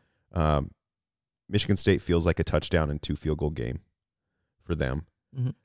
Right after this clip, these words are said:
Speaker 1: Uh, I think they're gonna move the ball. I don't think they're gonna have an issue there. And I think a fluky thing can happen, like, uh, the way that Purdue scored with Dixon Veal. So good. Um,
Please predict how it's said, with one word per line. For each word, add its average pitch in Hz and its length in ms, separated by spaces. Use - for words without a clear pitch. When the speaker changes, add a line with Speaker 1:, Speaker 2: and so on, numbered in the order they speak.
Speaker 1:
Uh, 73 140
I 53 100
think 85 120
they're 85 100
gonna 78 140
move 78 120
the - 60
ball. 78 500
I - 80
don't 82 80
think 80 100
they're 80 60
gonna 80 120
have 76 100
an 69 60
issue 76 240
there. 73 180
And 78 80
I 76 60
think - 320
a 82 100
fluky 95 360
thing 82 180
can 78 120
happen, 78 380
like, 67 320
uh, 76 380
the - 80
way 80 120
that 67 140
Purdue 82 280
scored 80 320
with 71 140
Dixon 76 280
Veal. 73 300
So - 200
good. 78 260
Um, 95 400